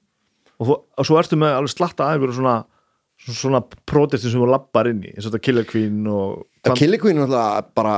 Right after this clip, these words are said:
Speaker 2: besti sömuklúbbur í heimi, þú veist, það bara byrjaði
Speaker 1: Já.
Speaker 2: fyrir tíu árum síðan. Við ætlum að gera þetta einu sinni á Hattinum. Við erum að spila tuttugu og átta sinnum á Hattinum.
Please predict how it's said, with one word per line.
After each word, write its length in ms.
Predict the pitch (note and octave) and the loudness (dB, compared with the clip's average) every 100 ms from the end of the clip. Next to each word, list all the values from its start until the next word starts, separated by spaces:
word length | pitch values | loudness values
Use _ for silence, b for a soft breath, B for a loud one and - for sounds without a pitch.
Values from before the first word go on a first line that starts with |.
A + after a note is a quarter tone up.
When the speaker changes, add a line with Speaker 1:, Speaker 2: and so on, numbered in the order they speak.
| G2+ | 0
Speaker 2:
besti 240 | C3 - G#2+ | -2 -2 0
sömuklúbbur 540 | D3+ D3 B2 G#2+ A2+ | 0 0 -2 -2 0
í 60 | C3+ | 0
heimi, 320 | B2 E2 F#2 | 0 -2 -8
þú 140 | G2 | -16
veist, 80 | - | -18
það 160 | - G2+ G2 | -10 -8 -4
bara 140 | G#2 - | -4 0
byrjaði 220 | B2 B2+ | 2 2
Speaker 1:
Já. 40 | A2 | 2
Speaker 2:
fyrir 120 | A2 G#2 - | -4 -6 -6
tíu 240 | E3 C#3+ | 0 2
árum 320 | C3 D3+ B2 | 2 2 -2
síðan. 300 | A#2+ B2 F3 - _ _ _ _ _ | 0 0 0 -6 _ _ _ _ _
Við 80 | A2 | -2
ætlum 220 | A2+ A#2+ | 2 2
að 60 | A2+ | 2
gera 100 | A2+ | 4
þetta 80 | A#2 C#3 | 2 2
einu 120 | D3 | 2
sinni 160 | C3+ B2 | 0 0
á 40 | |
Hattinum. 340 | C#3+ - F3 E3+ | -2 -4 -4 -6
Við 760 | _ _ _ _ _ _ - A2+ | _ _ _ _ _ _ -4 -2
erum 100 | A2+ | -2
að 60 | |
spila 160 | - A2+ | 0 -2
tuttugu 460 | - E3 E3 D#3 C#3 | 0 -2 0 -2 -2
og 100 | D#3+ | -2
átta 200 | - F#3 | -4 -2
sinnum 160 | F#3+ E3+ | -2 -2
á 120 | D#3+ | -2
Hattinum. 340 | F3+ F3 G3 | -2 -2 -6